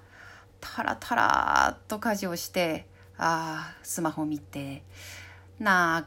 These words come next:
かなか終わらんよね、と、タラタラしてたわけなんですが、でもその日はもう早くこのラジオのことに取り掛かりたくって、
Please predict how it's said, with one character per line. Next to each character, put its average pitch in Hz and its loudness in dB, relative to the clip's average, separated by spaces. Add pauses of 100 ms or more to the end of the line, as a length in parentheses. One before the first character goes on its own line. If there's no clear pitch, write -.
(120)
か - 4
な - -6
か 170 -2
終 170 0
わ 180 2
ら 202 0
ん 262 2
よ 320 4
ね、 269 2 (100)
と、 170 -2 (360)
タ 233 6
ラ 202 6
タ 170 0
ラ 156 0
し - -6
て 220 -4
た 175 2
わ 202 0
け 302 2
な 180 4
ん 151 0
で 139 -4
す - -12
が、 165 4 (920)
で 285 6
も 262 8
そ 269 2
の 302 8
日 320 2
は 247 4
も 196 0
う - -2
早 466 2
く 226 -4
こ - -4
の 165 2
ラ 226 6
ジ 190 -2
オ 170 0
の 156 0
こ 170 -4
と 156 -2 (400)
に 180 0
取 190 0
り 185 -10
掛 - -10
か 185 2
り 175 -2
た 196 -2
く 156 -6
っ - -2
て、 - -4